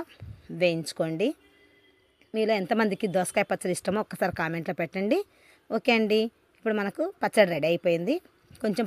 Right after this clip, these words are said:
పైనుంచి ఆనియన్స్ వేసేసి ఒకసారి అలా కలిపేసుకొని మనం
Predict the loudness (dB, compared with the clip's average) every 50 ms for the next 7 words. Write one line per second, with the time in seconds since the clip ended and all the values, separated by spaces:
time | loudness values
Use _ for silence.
0 | 0 0 2 2 0 -2 -2 -2 -4 -2 -2 -2 -4 -4 -2 -2 -2 0 0 -2
1 | -2 0 -2 -2 -2 -4 -12 -20 -20 -20 -20 _ _ -6 -4 -2 0 0 2 2
2 | 2 2 2 0 -2 -2 0 0 -2 -2 0 -2 -2 -2 0 0 0 0 0